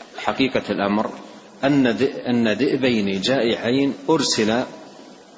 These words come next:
في زريبة غنم، وهما معروفان باللؤم وشدة الإفساد.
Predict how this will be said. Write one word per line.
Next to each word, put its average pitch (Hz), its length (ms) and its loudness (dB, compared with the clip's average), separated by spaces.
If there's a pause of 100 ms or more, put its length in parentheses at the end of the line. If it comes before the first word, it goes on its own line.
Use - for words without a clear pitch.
(640)
في 120 140 0
زريبة 104 420 0 (120)
غنم، 80 200 -6 (920)
وهما 117 320 4
معروفان 117 800 2
باللؤم 110 1120 0
وشدة 107 640 0
الإفساد. 87 460 -4